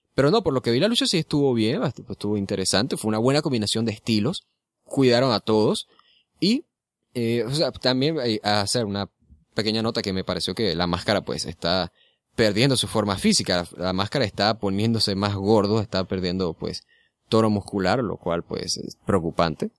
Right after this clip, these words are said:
Sobre todo él, que ya no está con el cale-, ya no está con el calendario de Consejo Mundial de Lucha Libre, pero,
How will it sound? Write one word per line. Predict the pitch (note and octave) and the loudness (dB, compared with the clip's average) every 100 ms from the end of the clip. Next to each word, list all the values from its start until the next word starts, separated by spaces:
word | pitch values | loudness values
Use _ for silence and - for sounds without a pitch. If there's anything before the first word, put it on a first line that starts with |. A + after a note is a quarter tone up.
| _ | _
Sobre | - F#2+ | -10 -6
todo | F#2+ A#2+ A#2+ | 0 2 2
él, | D3+ | 0
que | G#2+ | 0
ya | G2 | -2
no | G#2 | -2
está | G#2 A#2+ | -2 -4
con | G#2 A2+ | -2 -2
el | G2 | -2
cale-, | G2+ F#2+ - - - | -4 -6 -8 -8 0
ya | C#3+ | 2
no | |
está | F3 | 2
con | F#3 G#3 | 2 2
el | E3 | 2
calendario | B2+ A2+ G#2+ A2 A#2+ G3+ - _ _ _ | 0 0 2 2 2 0 -4 _ _ _
de | G#2 A#2 | -2 0
Consejo | A2+ G#2 B2 | 0 0 0
Mundial | C#3+ C3 | 0 0
de | C3 | 0
Lucha | C3+ C#3+ | 0 2
Libre, | C3 C#3 F#3 - - _ _ | 2 2 0 -4 -20 _ _
pero, | C#3+ C3 D#3+ | 2 4 2